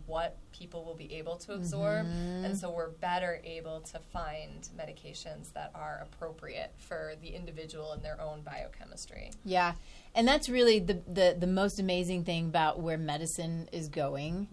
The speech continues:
Speaker 1: Yeah.
Speaker 2: is this, this, you know, genetic, epigenetic, nutrigenomic, you know, place where we
Speaker 1: Yeah.
Speaker 2: can, you know, look at our genes. I do this in a very small level,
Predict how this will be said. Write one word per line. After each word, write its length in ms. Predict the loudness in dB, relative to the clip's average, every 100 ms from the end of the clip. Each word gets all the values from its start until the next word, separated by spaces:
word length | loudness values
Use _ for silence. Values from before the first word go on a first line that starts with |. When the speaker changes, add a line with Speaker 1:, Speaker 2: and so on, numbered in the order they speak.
| -8
Speaker 1:
Yeah. 180 | -10 -8 0
Speaker 2:
is 440 | 6 6 6 0 -4
this, 500 | 2 4 4 2 -2 -4
this, 300 | -4 -4 -8 -14 -16 -14 -10 -12 -6
you 160 | -2 0
know, 160 | 0
genetic, 540 | -2 2 4 4 4 2
epigenetic, 640 | 0 2 0 0 4 2 4
nutrigenomic, 1080 | 4 4 2 -2 0 0 0 0 -2 -6 -18 -18 -6
you 120 | 0
know, 140 | 2 2
place 400 | 2 4 4 4
where 100 | 2
we 120 | 2
Speaker 1:
Yeah. 80 | 2
Speaker 2:
can, 240 | 2 2 -2 -6
you 140 | -2 -2
know, 80 | -2
look 460 | -4 0 0 2
at 120 | 0 0
our 200 | 0 0
genes. 340 | -2 0 0 2
I 120 | 2
do 180 | 2 0
this 160 | 0
in 80 | -4
a 60 | -4
very 260 | 0 0
small 420 | 0 -2 0 0 0
level, 400 | -2 -4 -6